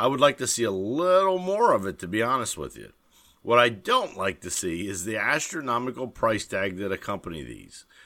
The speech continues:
Price them so you make a nice little profit, but it would be great if you would stop pricing it out of the reach of the normal Joe. Price so that I can buy one of these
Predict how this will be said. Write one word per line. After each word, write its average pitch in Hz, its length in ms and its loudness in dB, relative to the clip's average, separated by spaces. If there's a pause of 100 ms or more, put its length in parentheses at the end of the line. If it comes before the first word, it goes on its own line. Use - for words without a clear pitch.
(220)
Price 180 280 6
them 196 180 -4
so - 120 -2
you 147 140 -2
make 147 200 -2
a 135 80 -2
nice 151 460 -2
little 165 220 0
profit, 185 640 0 (440)
but 151 140 6
it 156 60 6
would 151 180 2
be 131 140 0
great 165 340 4
if 147 140 -2
you 135 80 -2
would 131 120 -2
stop - 360 0
pricing 147 420 2
it 135 100 -4
out 135 200 2
of 135 40 -2
the 131 80 0
reach 139 280 -4
of 135 80 -8
the 135 80 -6
normal 143 340 -6
Joe. 135 480 0 (560)
Price 156 300 8
so 147 100 -2
that 123 240 -2
I 170 140 6
can 143 240 -4
buy 110 160 6
one 104 240 2
of 95 100 -2
these 107 300 -6